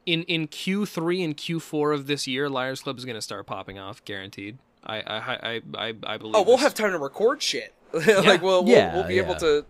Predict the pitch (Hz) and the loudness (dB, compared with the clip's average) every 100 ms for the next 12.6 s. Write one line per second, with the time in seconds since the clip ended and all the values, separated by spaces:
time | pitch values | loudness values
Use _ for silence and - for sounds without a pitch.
0 | - 165 170 185 170 143 - - 156 127 | -10 -8 -4 -4 -4 -8 -8 -2 -2 -2
1 | 139 143 139 139 135 110 - 127 127 104 | -4 -2 -4 -4 -8 -10 -10 -10 -10 -14
2 | - 92 156 160 170 175 185 165 180 175 | -16 -4 2 8 10 8 4 4 2 4
3 | 156 147 - 147 131 143 - 165 165 160 | 0 -2 -4 0 2 0 -2 -4 -4 -2
4 | 147 143 151 160 156 160 165 175 180 170 | 0 0 0 2 2 2 -2 4 6 6
5 | - 160 156 151 156 135 131 - 135 113 | 6 4 4 2 0 0 -4 -4 -4 -4
6 | 107 107 - 131 113 123 123 117 113 113 | -4 -8 -8 -6 -6 -4 -4 -6 -6 -6
7 | 107 127 113 123 117 113 113 - _ 147 | -6 -8 -8 -6 -8 -10 -18 -20 _ -6
8 | 120 - - - 131 123 120 123 127 107 | -6 -6 -18 -2 0 2 0 -2 -4 -8
9 | 110 113 131 107 98 - _ _ _ - | -6 -6 -6 -8 -10 -12 _ _ _ -10
10 | 123 110 123 190 202 _ _ _ _ 143 | -8 -6 -2 -2 -4 _ _ _ _ 0
11 | 147 147 156 147 147 156 147 147 143 139 | 2 4 4 4 4 2 2 4 2 0
12 | 160 - _ - 190 | -16 -20 _ 2 2